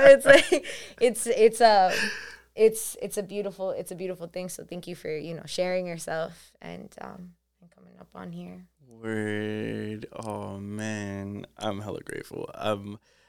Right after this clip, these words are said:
Speaker 2: I often have these moments, and, like, I did, you know, take a moment to say I'm glad I left my house, 'cause, like, it's, it's been a wild ride, and I, I really do feel like on some level, just by doing this work,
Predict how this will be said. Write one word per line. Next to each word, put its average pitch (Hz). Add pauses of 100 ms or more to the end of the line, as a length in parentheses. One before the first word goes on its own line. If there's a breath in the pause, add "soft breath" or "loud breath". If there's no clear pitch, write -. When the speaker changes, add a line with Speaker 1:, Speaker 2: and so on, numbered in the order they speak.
(140)
Speaker 2:
I 113
often 117
have 104
these 101
moments, 98
and, 104
like, 98
I 113
did, 113 (240)
you 123
know, 110
take 117
a 110
moment 110
to 107
say 107
I'm 98
glad 104
I 95
left 98
my 85
house, 98 (720 soft breath)
'cause, 107
like, 101 (640)
it's, -
it's 104
been 107
a 104
wild 95
ride, 98
and 101
I, 98
I 104
really 120
do 113
feel 113
like 98 (720)
on 104
some 117
level, 107
just 110
by 107
doing 107
this 104
work, 101